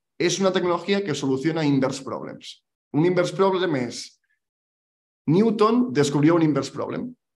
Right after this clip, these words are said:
El resultado es, la manzana cae, pero no sé por qué.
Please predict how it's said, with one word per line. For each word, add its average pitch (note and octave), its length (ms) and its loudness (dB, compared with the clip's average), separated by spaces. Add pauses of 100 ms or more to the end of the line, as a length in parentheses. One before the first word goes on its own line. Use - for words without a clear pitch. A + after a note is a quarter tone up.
(300)
El B2+ 120 0
resultado D3+ 460 2
es, A2+ 420 -2
la A#2 160 -4
manzana D3 400 -2
cae, F3 400 0
pero C#3 180 2
no D3+ 100 2
sé D3+ 140 -2
por C#3 180 -4
qué. G#2+ 220 -10